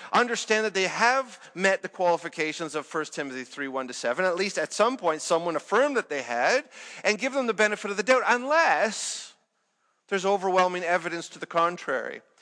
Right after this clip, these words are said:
In which case, if you find that an elder is unrepentant, if you find that he is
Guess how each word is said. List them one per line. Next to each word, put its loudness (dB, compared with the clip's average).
In 0
which -2
case, -2
if -8
you -6
find 0
that 0
an -8
elder 0
is -4
unrepentant, -2
if -6
you -6
find 2
that 0
he -6
is -2